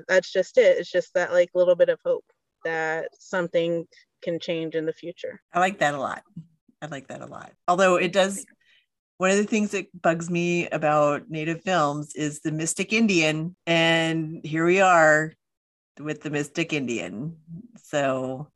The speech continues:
Speaker 2: that's one of my least favorite tropes. And, I mean,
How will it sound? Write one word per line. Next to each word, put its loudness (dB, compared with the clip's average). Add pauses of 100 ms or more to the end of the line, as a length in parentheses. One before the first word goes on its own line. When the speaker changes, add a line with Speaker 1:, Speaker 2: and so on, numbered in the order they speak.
Speaker 2:
that's -6
one 0
of -4
my 0
least -6
favorite -4
tropes. -8 (300)
And, 2
I 2
mean, 0